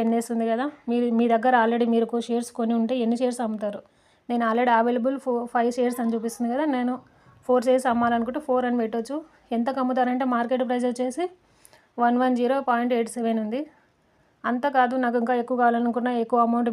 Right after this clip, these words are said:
మీరు టైప్ చేసుకోవచ్చు ఇక్కడ. నైంటీ లేదంటే కనుక ఇప్పుడు మార్కెట్ ప్రైస్ వచ్చి వన్ వన్ జీరో ఎయిట్ సెవెన్ ఉంది కదా, ఎయిట్ ఫైవ్కి డౌన్ అవ్వగానే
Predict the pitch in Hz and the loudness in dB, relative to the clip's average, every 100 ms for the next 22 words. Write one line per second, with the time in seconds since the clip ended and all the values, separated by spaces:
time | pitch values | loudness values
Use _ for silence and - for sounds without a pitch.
0 | 226 220 - - - - 233 226 233 226 | 0 -2 -6 -16 -20 -2 0 2 -2 -2
1 | 220 214 226 226 311 - _ _ _ _ | -6 -4 -6 -4 -4 -8 _ _ _ _
2 | - 226 233 233 226 220 226 226 226 226 | -2 2 2 2 0 0 0 0 -2 -2
3 | 226 247 277 294 _ _ - _ _ _ | -2 -2 -4 -6 _ _ -20 _ _ _
4 | _ 247 233 233 226 233 240 233 233 285 | _ 0 2 0 0 -2 0 0 -2 -2
5 | 247 233 233 240 240 226 240 277 233 233 | -2 -2 0 0 0 0 0 0 -2 -4
6 | 233 233 226 220 220 269 302 _ _ 226 | -4 -2 -2 -2 -2 -4 -6 _ _ -2
7 | 240 240 247 247 247 226 240 247 240 233 | -2 -2 -4 -2 -2 0 2 0 0 0
8 | 233 | -2